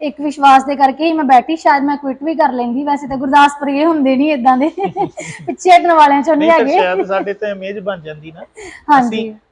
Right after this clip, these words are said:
Speaker 2: ਅਸੀਂ ਉੱਥੇ ਬੈਠੇ ਇੰਨੀ ਦੂਰ ਤੁਹਾਡੇ ਤੋਂ ਦੋ ਸੌ ਕਿਲੋਮੀਟਰ ਬੈਠੇ ਕਿਹਾ ਕਰਦੇ ਵੀ ਗੁਰਦਾਸਪੁਰੀ ਆ ਤਾਂ ਬਈ ਠੱਗ ਆ।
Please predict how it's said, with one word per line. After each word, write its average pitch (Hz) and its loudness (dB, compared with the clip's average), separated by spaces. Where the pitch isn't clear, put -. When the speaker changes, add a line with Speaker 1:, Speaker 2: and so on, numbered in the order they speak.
Speaker 2:
ਅਸੀਂ 226 -6
ਉੱਥੇ 220 -2
ਬੈਠੇ 214 -6
ਇੰਨੀ 214 -8
ਦੂਰ 202 -10
ਤੁਹਾਡੇ 196 -8
ਤੋਂ 202 -10
ਦੋ 175 -12
ਸੌ 185 -12
ਕਿਲੋਮੀਟਰ 185 -14
ਬੈਠੇ 180 -14
ਕਿਹਾ 160 -12
ਕਰਦੇ 170 -16
ਵੀ 170 -18
ਗੁਰਦਾਸਪੁਰੀ 160 -14
ਆ 165 -14
ਤਾਂ 165 -18
ਬਈ 175 -16
ਠੱਗ 151 -16
ਆ। 143 -10